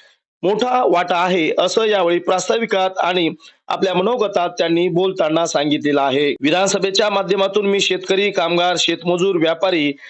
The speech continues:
यांचा कुठलाही प्रश्न प्रलंबित राहू देणार नाही, यासाठी मी विधानसभेत रान उठू, असं सुद्धा यावेळी बोलताना त्यांनी यावेळी सांगितलं. तत्पूर्वी शेतकरी नेते प्रल्हाद पाटील इंगोले यांनी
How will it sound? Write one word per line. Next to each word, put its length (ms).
यांचा 420
कुठलाही 440
प्रश्न 520
प्रलंबित 460
राहू 220
देणार 280
नाही, 300
यासाठी 520
मी 140
विधानसभेत 600
रान 260
उठू, 440
असं 200
सुद्धा 340
यावेळी 460
बोलताना 580
त्यांनी 320
यावेळी 220
सांगितलं. 600
तत्पूर्वी 460
शेतकरी 440
नेते 380
प्रल्हाद 260
पाटील 360
इंगोले 640
यांनी 340